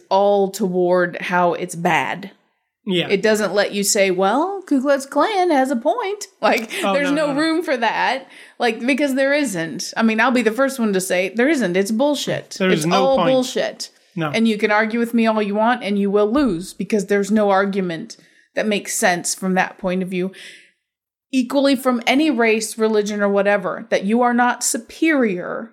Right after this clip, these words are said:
Speaker 1: in any way to anyone. You just are not. I don't care what you tell me or what evidence you think you have. You are not. So their point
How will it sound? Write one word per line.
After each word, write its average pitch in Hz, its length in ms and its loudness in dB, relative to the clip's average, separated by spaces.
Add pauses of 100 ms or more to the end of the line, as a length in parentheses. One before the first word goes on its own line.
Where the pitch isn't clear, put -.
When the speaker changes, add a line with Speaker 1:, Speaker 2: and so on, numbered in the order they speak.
(120)
Speaker 1:
in 220 180 2
any 285 240 4
way 285 540 0 (160)
to 208 200 0
anyone. 240 720 0 (1080)
You 214 160 2
just 233 240 2
are 220 140 4
not. 214 500 0 (140)
I 196 80 0
don't 226 260 2
care 220 240 2
what 208 300 0
you 226 100 0
tell 226 280 2
me 170 320 -8 (400)
or 180 60 -8
what 175 260 -2 (300)
evidence 226 520 2
you 220 80 0
think 208 260 -2
you 190 80 -6
have. 180 420 -6
You 214 200 -2
are 226 140 2
not. 269 480 0 (300)
So - 140 -2
their 226 220 2
point 233 600 0